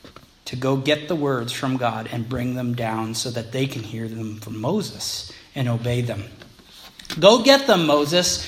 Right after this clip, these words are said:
We'll obey them. We promise." We can read God's reply to this in Deuteronomy chapter five, verse twenty-nine.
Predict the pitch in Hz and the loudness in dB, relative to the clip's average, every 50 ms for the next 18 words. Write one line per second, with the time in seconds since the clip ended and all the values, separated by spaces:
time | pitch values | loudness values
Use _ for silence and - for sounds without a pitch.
0 | - - - - 151 185 254 294 311 277 269 180 220 254 302 302 220 180 139 113 | -12 -12 -4 4 6 8 10 10 10 8 8 8 6 6 6 6 6 4 2 2
1 | 110 101 - - - - - 165 208 220 220 - - - 233 233 220 208 185 151 | 0 -6 -10 -12 -10 -2 2 4 4 4 4 2 2 4 6 6 6 6 4 2
2 | 127 - - - - - - - - - - - - - - - _ _ _ _ | 2 2 2 2 4 4 2 0 -2 -6 -12 -18 -20 -20 -20 -20 _ _ _ _
3 | _ _ _ _ _ _ _ _ _ _ _ _ _ _ _ _ _ _ _ _ | _ _ _ _ _ _ _ _ _ _ _ _ _ _ _ _ _ _ _ _
4 | - - 147 156 - 156 151 151 156 165 175 175 165 151 143 147 143 151 160 151 | -8 -6 -4 -2 -2 -2 -2 0 0 0 0 0 -2 0 2 2 4 4 2 0
5 | 135 131 120 - - - 151 143 143 151 151 143 143 - 113 113 113 113 117 - | -2 -6 -8 -8 -4 0 0 2 2 2 0 -2 -4 -6 -6 -6 -6 -4 -4 -4
6 | - - - 131 120 117 127 123 123 123 123 123 123 131 131 120 110 117 113 - | -4 -4 -4 -4 -4 -2 -2 -2 -2 -2 -2 -2 0 0 0 -2 -2 -4 -4 -4
7 | 131 120 117 123 123 113 - - 117 120 127 123 120 120 120 113 113 - - - | -6 -6 -6 -6 -6 -6 -6 -4 -6 -6 -6 -6 -6 -6 -6 -6 -8 -8 -8 -8
8 | 123 123 120 120 117 113 113 110 107 107 | -6 -4 -4 -4 -4 -6 -6 -8 -8 -10